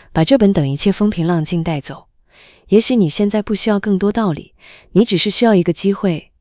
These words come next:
安静地把自己清理一遍。最后，把书里一句很温柔的话送给你：“没有一朵花从一开始就是花，也没有一朵花到最后还是花。”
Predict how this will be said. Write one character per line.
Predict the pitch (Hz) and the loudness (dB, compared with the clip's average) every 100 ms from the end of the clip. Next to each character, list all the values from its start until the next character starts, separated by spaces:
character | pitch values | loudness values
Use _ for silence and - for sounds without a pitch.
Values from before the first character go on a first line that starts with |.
| _ | _
安 | - 214 | 0 0
静 | 233 233 | 2 2
地 | |
把 | 156 135 | 0 -4
自 | - | -6
己 | 185 127 | -8 -8
清 | - 196 | -4 -2
理 | 190 127 | -2 -6
一 | |
遍。 | 123 151 - _ _ _ _ | -10 -10 -12 _ _ _ _
最 | - 262 | -2 0
后， | 240 262 190 180 _ _ - _ | 2 0 0 -2 _ _ -20 _
把 | - 156 | -2 0
书 | - 269 | 2 2
里 | 202 | 4
一 | 160 | 2
句 | 233 | 0
很 | 220 143 | -2 -2
温 | 160 240 | -2 0
柔 | 185 | 0
的 | 185 | -2
话 | 202 | -2
送 | 190 196 | -2 -2
给 | 151 135 | -2 -6
你 | 135 - _ _ - - - | -12 -18 _ _ -20 -20 -2
：“没 | 170 | 2
有 | 269 | 4
一 | 254 | 2
朵 | 202 139 | 0 -2
花 | - 202 | -2 -2
从 | 208 180 | 0 0
一 | 196 | 0
开 | - 220 | -2 -4
始 | - 147 | -4 -6
就 | 156 | -6
是 | - | -6
花， | 139 156 170 - - - - | -8 -10 -10 -14 -20 -20 -2
也 | 170 | 2
没 | 196 | 4
有 | 262 | 4
一 | 262 | 2
朵 | 220 135 | 0 -2
花 | - 190 | -2 -2
到 | 214 | -2
最 | 220 214 | -2 -2
后 | 208 | -4
还 | 175 139 | -6 -6
是 | 147 180 | -6 -6
花。” | - 143 | -8 -10